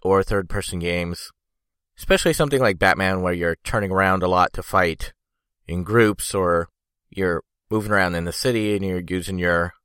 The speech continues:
grapple and you're like, "Vroom," and you go, like, really fast. You know, things like that are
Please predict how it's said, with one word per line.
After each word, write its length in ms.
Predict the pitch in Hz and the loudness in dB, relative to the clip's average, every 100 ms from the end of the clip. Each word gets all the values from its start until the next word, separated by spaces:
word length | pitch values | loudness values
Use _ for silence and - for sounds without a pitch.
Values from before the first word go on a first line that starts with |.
| _ _ _ _ _ _ - | _ _ _ _ _ _ 4
grapple 440 | 110 107 98 95 | 6 6 4 2
and 80 | 90 | 0
you're 120 | 82 | -2
like, 160 | 80 80 | -4 -6
"Vroom," 560 | 82 117 180 208 220 | -8 -10 -8 -6 -2
and 100 | 190 | 0
you 80 | 131 | 0
go, 100 | 107 | 0
like, 220 | 92 87 | 0 0
really 180 | 87 92 | -2 -4
fast. 600 | - 110 107 101 - - _ _ _ _ _ _ _ | 2 4 4 2 -6 -16 _ _ _ _ _ _ _
You 100 | - | -2
know, 60 | 107 | -2
things 240 | 92 135 | 2 2
like 160 | 120 104 | 4 4
that 220 | 107 95 | 4 2
are 160 | 90 | 2